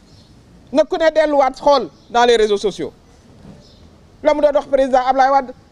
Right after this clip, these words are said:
ne ko fii doo fi toogaat un jour supplémentaire, mais yow it Macky Sall doo fi toogaat un seul jour supplémentaire. Kon Conseil constitutionnel,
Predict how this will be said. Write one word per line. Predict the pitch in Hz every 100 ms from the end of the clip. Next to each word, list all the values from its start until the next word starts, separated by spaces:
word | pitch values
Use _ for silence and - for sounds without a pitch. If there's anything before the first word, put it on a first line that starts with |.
| -
ne | 294
ko | 302
fii | 294 302
doo | 302 302
fi | 294 294
toogaat | 302 285 285 269 330
un | 359
jour | 330 320
supplémentaire, | 311 254 254 240 247 208
mais | 190 226 240
yow | 262
it | 302 285 -
Macky | 254 262
Sall | 247 233 220
doo | 226
fi | 202
toogaat | 220 190 190 -
un | 226 220
seul | 220 180 135
jour | 285 320
supplémentaire. | 262 190 185 156 139 135 - - - - _ - - - - - - - _ _ _ _ _ _ _ _ _ -
Kon | 247 208
Conseil | 240 254 240
constitutionnel, | 220 220 208 185 196 175 156